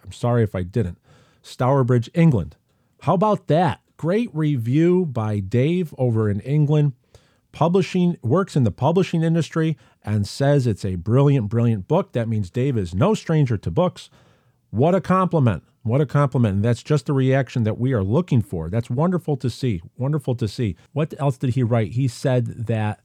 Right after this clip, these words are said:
he finished the book in four days. Now, everybody reads at their own pace. I am a no-, notoriously slow reader. It takes me forever because I will, I will read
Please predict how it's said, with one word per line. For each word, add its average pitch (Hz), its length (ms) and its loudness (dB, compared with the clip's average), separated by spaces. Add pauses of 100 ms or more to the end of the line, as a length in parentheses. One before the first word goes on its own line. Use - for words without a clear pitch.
(100)
he 117 160 -2
finished 151 400 0
the 180 80 -4
book 117 380 -4
in 87 140 -4
four 95 500 -2
days. 113 480 -2
Now, 101 200 -2
everybody 180 440 0
reads 143 260 2
at 120 80 -2
their 113 140 -2
own 117 140 2
pace. 101 360 -4
I 147 220 -2
am 143 100 2
a 127 60 2
no-, 117 140 2 (100)
notoriously 120 840 0
slow 101 300 -4
reader. 87 420 -6 (500)
It - 80 -20
takes 123 280 -2
me 127 100 2
forever 107 580 -6
because 101 280 -6
I 131 340 0
will, 110 380 2 (280)
I 113 140 -2
will 117 160 2
read 151 400 0